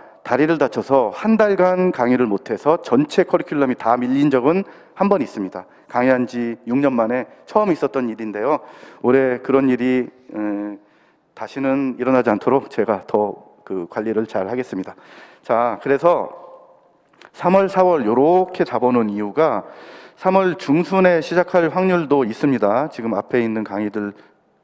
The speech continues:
순서들이 좀, 음, 밀려있는 것들이 좀 있어서, 자, 저렇게 기본 강의를 삼, 사월에 우리가 내년도 일월 셋째 주 토요일이라고, 일요일이나 토요일로 생각하실 때,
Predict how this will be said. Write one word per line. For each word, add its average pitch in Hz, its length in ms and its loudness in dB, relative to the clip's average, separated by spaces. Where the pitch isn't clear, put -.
순서들이 123 520 -4
좀, 101 280 -6
음, 101 180 -8
밀려있는 120 420 -2
것들이 107 260 -8
좀 98 140 -6
있어서, 104 400 -2
자, 101 260 0
저렇게 180 640 2
기본 156 380 0
강의를 123 680 0
삼, 185 360 0
사월에 170 600 2
우리가 117 500 -2
내년도 175 680 2
일월 156 500 2
셋째 208 400 -2
주 165 120 -10
토요일이라고, 170 800 2
일요일이나 147 640 0
토요일로 165 420 0
생각하실 175 540 -4
때, 104 360 -4